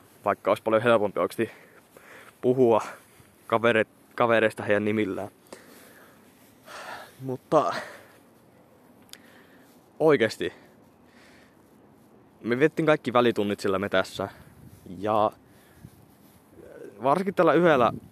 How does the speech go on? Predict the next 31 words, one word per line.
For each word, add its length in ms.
mun 160
kaverilla, 440
josta 220
mä 100
en 60
ole 100
puhunut 320
koskaan 380
aikaisemmin. 640
Hän 160
oli 120
vaan 160
alakoulussa 640
sama-, 260
samassa 340
alakoulussa 460
munkaan 360
ja 100
sen 160
jälkeen 280
sitten 220
on 40
lähtenyt 260
omille 260
teilleen. 440
Niin 100
hänellä 240
oli 340
omia 260
vaikeuksia 480
elämässä. 540